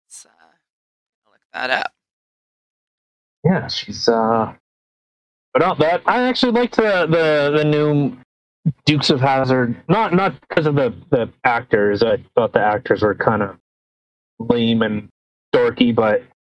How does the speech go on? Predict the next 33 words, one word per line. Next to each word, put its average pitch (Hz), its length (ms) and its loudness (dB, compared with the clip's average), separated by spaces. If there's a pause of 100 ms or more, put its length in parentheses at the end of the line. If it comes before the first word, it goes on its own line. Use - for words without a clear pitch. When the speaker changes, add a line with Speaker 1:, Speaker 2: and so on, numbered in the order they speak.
Speaker 1:
I 190 140 2
like 143 140 0
Sean 139 260 -4
William 131 260 -20
Scott, 135 260 -12 (100)
though. 151 60 -20 (800)
I 220 60 -4
really 143 260 -6 (1120)
do. 131 120 0 (340)
Speaker 2:
That 107 240 0
is 107 480 -2 (100)
Sean 117 400 2
William 110 300 2
Scott. 104 440 0 (140)
Sean 113 1200 0 (560)
William 110 400 2
Scott. 107 400 -2
I 104 60 0
don't 98 140 -4
know. 92 100 -14 (540)
Is 110 80 -4
that, 143 200 0 (380)
is 131 100 2
that 160 240 -2
dude 156 220 2
from, 160 160 0
like, 135 180 -2 (340)
American 120 400 0
Pie? 113 360 0 (480)
Oh, 123 120 2
Speaker 1:
Yeah. 427 200 4
Speaker 2:
yeah. 170 60 -8 (380)
Speaker 1:
Yeah, - 120 2